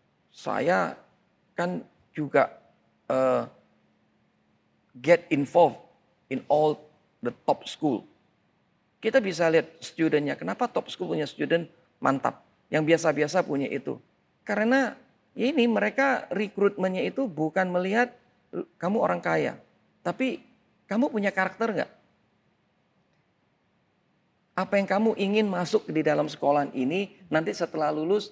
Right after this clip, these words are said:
kira-kira apa yang kamu memberikan kembali kepada society?"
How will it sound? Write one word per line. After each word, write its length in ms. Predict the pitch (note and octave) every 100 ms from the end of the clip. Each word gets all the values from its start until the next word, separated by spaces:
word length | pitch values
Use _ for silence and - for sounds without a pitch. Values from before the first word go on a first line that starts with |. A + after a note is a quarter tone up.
| _ -
kira-kira 560 | F3 E3+ D#3+ E3+ F#3+
apa 240 | D#3 E3+ D#3+
yang 80 |
kamu 320 | D3+ D3+ F3+ F3 _ _ _ _ _ _ _ _ _ _ _ _ _ _ _ _ -
memberikan 480 | D3+ D3 D#3 D#3+ D#3+
kembali 400 | D#3 D3 D3 E3+
kepada 400 | C#3+ C#3 C#3 D3+
society?" 640 | C#3+ B2 B2+ B2 - C3